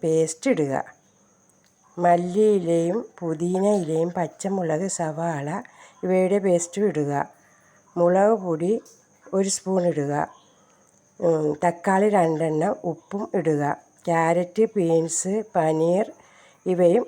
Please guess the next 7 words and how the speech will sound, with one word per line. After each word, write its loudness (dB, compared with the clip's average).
ഇടുക. 0
ബസ്മതി 2
അരിയാണ് 0
ഞാനിവിടെ -2
എടുത്തിരിക്കുന്നത്. -4
രണ്ട് 4
കപ്പ് 0